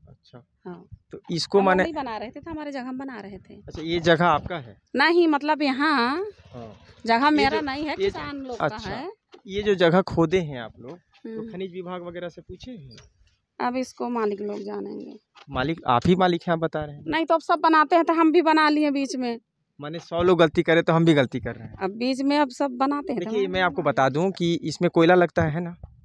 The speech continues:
Speaker 1: कोयला
Speaker 2: हाँ।
Speaker 1: लगता है ना?
Speaker 2: हाँ।
Speaker 1: कोयला तो चोरी का आता है।
Speaker 2: नहीं, वो चोरी वाला नहीं है।
Speaker 1: तो रॉयल्टी किस,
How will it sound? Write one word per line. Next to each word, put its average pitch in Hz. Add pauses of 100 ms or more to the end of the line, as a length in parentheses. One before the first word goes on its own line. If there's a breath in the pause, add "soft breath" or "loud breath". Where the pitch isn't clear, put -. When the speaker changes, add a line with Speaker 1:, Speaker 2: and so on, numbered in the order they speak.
(260)
Speaker 1:
कोयला 151
Speaker 2:
हाँ। 156
Speaker 1:
लगता 196
है 196
ना? 165
Speaker 2:
हाँ। 185 (140)
Speaker 1:
कोयला 127
तो 165
चोरी 165
का 180
आता 170
है। 156 (100)
Speaker 2:
नहीं, 277
वो 240
चोरी 240
वाला 226
नहीं 220
है। 185
Speaker 1:
तो -
रॉयल्टी 139
किस, 180